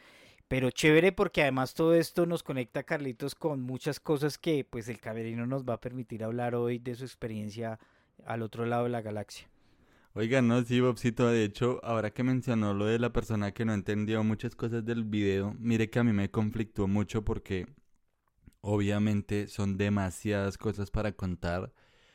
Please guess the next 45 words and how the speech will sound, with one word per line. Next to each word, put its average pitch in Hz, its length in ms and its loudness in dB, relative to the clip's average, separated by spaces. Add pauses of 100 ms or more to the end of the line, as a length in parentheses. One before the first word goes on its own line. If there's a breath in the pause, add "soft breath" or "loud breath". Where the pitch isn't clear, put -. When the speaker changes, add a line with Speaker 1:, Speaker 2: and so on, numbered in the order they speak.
(200 soft breath)
Speaker 2:
Eh, 95 320 -4
a 98 80 2
veces 101 440 2
cuando 101 340 0
uno 95 160 2
hace 98 160 -2
estos 98 280 -4
videos 95 320 2
uno 98 160 2
graba 98 340 2
pasos 98 300 -4
en 98 160 -2
cámara 92 460 -4 (200)
que 98 120 -6
no 92 200 0
salen 101 460 0 (540 soft breath)
y 107 160 4
uno 110 260 6
de 113 80 2
los 117 180 0
que 120 180 0
grabé 104 420 2
me 107 100 2
acuerdo 95 360 -4
que 104 160 -2
explicaba 101 800 0 (520)
que 101 140 0
era 95 100 2
impresionante 98 760 0
que 98 140 -4
en 98 80 0
el 107 100 -2
Partenón 101 680 -4
las 95 300 -6
columnas 92 540 -6
estaban 87 400 -8
construidas 92 540 -8
de 92 80 -10
una 92 160 -8
forma 92 500 -8 (540 soft breath)
en 101 100 -6
las 98 160 -6
que - 160 -10
no 92 220 -6
eran 104 280 -4